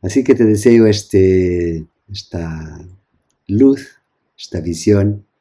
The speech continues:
de que seas consciente de lo que piensas para solo poner semillas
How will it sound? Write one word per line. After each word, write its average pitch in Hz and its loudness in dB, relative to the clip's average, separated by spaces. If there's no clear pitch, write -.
de 85 -14
que 85 -12
seas 95 -4
consciente 90 -4
de 92 -6
lo 87 -8
que 90 -6
piensas 87 -8
para 82 -14
solo 92 -2
poner 90 -4
semillas 85 -10